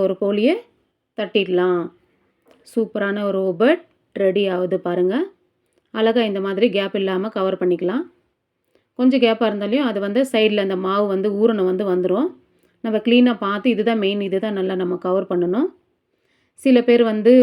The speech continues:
உருட்டுக்கட்டையை வச்சு நல்லா தேய்ப்பாங்க. நான் வந்து கையிலேயே தட்டிக்கிறேன். உருட்டுக்கட்டையை வச்சு தேய்க்கலாம், பிரச்சனை இல்ல. இந்த பேப்பர் இருந்துச்சுன்னா எண்ணெய் கவர் அதுல வச்சு நம்ம தேய்ச்சிக்கலாம். நான் வந்து எப்பவுமே கையில தான் தட்டுவேன். எவ்வளோ பெருசு வேணாலும் எங்களுக்கு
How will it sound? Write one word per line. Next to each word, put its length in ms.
உருட்டுக்கட்டையை 480
வச்சு 220
நல்லா 220
தேய்ப்பாங்க. 440
நான் 200
வந்து 220
கையிலேயே 360
தட்டிக்கிறேன். 540
உருட்டுக்கட்டையை 500
வச்சு 240
தேய்க்கலாம், 400
பிரச்சனை 400
இல்ல. 100
இந்த 100
பேப்பர் 320
இருந்துச்சுன்னா 460
எண்ணெய் 200
கவர் 180
அதுல 200
வச்சு 200
நம்ம 220
தேய்ச்சிக்கலாம். 520
நான் 200
வந்து 220
எப்பவுமே 360
கையில 280
தான் 140
தட்டுவேன். 440
எவ்வளோ 220
பெருசு 220
வேணாலும் 340
எங்களுக்கு 300